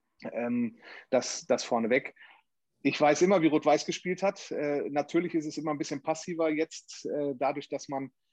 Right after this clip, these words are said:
ähm, ja nicht mehr, äh, so nah dran ist,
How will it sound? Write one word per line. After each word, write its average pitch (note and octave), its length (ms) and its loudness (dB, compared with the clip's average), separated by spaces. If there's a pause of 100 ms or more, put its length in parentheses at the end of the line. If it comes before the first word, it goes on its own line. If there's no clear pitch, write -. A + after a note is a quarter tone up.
(260)
ähm, B2+ 500 -4
ja B2 120 2
nicht C3+ 380 -4
mehr, C3 440 0
äh, B2 340 -6 (140)
so C3 260 2
nah C#3+ 180 4
dran C#3 320 0
ist, - 400 -4